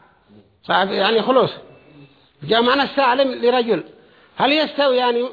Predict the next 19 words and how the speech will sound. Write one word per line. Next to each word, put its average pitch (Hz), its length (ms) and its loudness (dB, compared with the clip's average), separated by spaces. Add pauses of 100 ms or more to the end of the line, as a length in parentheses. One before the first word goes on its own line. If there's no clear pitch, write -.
(120)
هل 220 160 -4
يستويان 247 720 0
مثلا؟" 269 400 0
ضربهم 262 460 0
مثل، 202 300 -2
ها؟ 254 240 0 (1200)
الحمد 262 360 -2
لله. 170 340 -2 (240)
إيش 156 140 -14
في-، 220 400 -2
كأنهم 240 380 2
بيقولوا: 254 460 2
"لا، 240 140 0 (140)
ما 196 140 -4
هم 185 60 0
سوا." 156 200 -4
قال: 180 140 -6
"الحمد 233 500 -2
لله." 131 280 -16